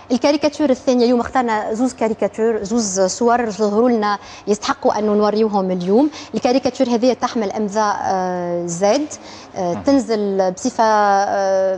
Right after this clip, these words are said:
Speaker 1: دورية يعني على ال-، الإنترنت. جي موان ان، حديث على غدوة، هي ذو اللي ناقصة، ماكش قاعد ترى فيها بالكدا.
Speaker 2: مم.
Speaker 1: من، آه، جهة، آه، راشد الغنوشي زعيم ال-، النهضة، من جهة الأخرى،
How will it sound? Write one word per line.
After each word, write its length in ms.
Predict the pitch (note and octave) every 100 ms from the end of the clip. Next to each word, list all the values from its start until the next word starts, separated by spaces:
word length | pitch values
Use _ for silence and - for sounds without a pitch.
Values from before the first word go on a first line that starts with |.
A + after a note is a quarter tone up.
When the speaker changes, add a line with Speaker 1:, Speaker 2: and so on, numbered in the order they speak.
| F#3+ F#3+ G3 G#3+
Speaker 1:
دورية 440 | G3+ B3+ D4+ D4 G3+
يعني 340 | F#3+ F#3 F#3+
على 260 | F#3 G3 F#3
ال-، 180 | F3+
الإنترنت. 800 | F3 F3 G3 D4+ A#3+ G3+ G3 C#4+ - - A3
جي 220 | A3+ D#4+
موان 260 | C4 G#3+
ان، 260 | G3+ F#3 D4 - - - - -
حديث 340 | - G#3+ C4+ A3
على 640 | G3 G3+ F#3+ F#3 F3 F3
غدوة، 260 | B3 C4
هي 140 | C4 B3
ذو 100 | C#4+
اللي 160 | B3+
ناقصة، 300 | B3 B3 -
ماكش 180 | G#3 -
قاعد 200 | - A#3 -
ترى 160 | G#3+
فيها 240 | G#3 A3 F#3
بالكدا. 400 | F3+ F3 F3 B3
Speaker 2:
مم. 600 | D#4 - B2 G2 F#2+ A#3+
Speaker 1:
من، 260 | C4 B3+ B3
آه، 340 | A#3+ A#3 A#3
جهة، 580 | A3 A#3+ B3 A3+ G3+ G3 - - - -
آه، 560 | G3 F#3 F3+ F3 -
راشد 280 | A#3+ C4+ B3
الغنوشي 460 | B3 A3+ A3+ - G#3
زعيم 460 | G3 G3 G#3 F#3+
ال-، 240 | F3+ F3 F3 F3 E3+ -
النهضة، 380 | G3 B3+ B3+ C#4
من 100 | B3
جهة 280 | G3+ A#3+ G#3+
الأخرى، 440 | G#3+ - G#3 G3